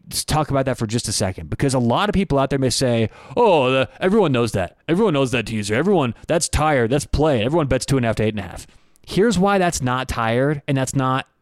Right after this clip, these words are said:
an opportunity that, that's not profitable anymore. The sports books don't control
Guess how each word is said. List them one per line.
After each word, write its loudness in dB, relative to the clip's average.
an 0
opportunity 0
that, 0
that's -2
not -4
profitable -2
anymore. -14
The 0
sports 0
books 0
don't 0
control -4